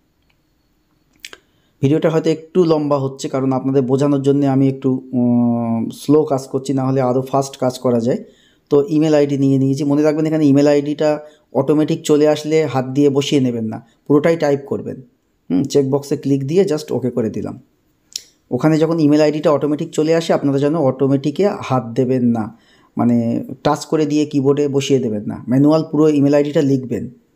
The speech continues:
তারপরে দেখেন প্রথমে এই পেজটায় আসার পরে এনএসডিএল এর সাইটে চলে এলো। তারপরে আমরা এখানে আধার নাম্বারটা আগে বসাবো, সর্বপ্রথম আধার নাম্বারটা এন্ট্রি করছি। দেখেন এক একটা বক্সে চারটে করে সংখ্যা বসবে।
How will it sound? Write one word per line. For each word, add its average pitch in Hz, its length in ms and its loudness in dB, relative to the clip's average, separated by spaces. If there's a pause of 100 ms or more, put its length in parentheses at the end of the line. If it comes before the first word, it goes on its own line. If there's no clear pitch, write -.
(760)
তারপরে 170 240 2
দেখেন 180 200 0
প্রথমে 190 360 0
এই 180 100 2
পেজটায় 175 340 0
আসার 160 220 -4
পরে 165 180 -2
এনএসডিএল 147 420 2
এর 147 60 0
সাইটে 143 360 0
চলে 135 240 2
এলো। 139 180 2
তারপরে 135 320 0
আমরা 135 200 2
এখানে 131 420 2
আধার 131 260 2
নাম্বারটা 147 600 0
আগে 131 260 2
বসাবো, 107 440 -6 (440)
সর্বপ্রথম 135 840 -4 (880)
আধার 127 280 0
নাম্বারটা 143 380 0
এন্ট্রি 127 260 0
করছি। 127 260 -6
দেখেন 123 240 -2
এক 139 200 2
একটা 139 120 -2
বক্সে 127 300 -2
চারটে 123 320 -2
করে 123 200 -2
সংখ্যা 117 320 -2
বসবে। 117 440 -2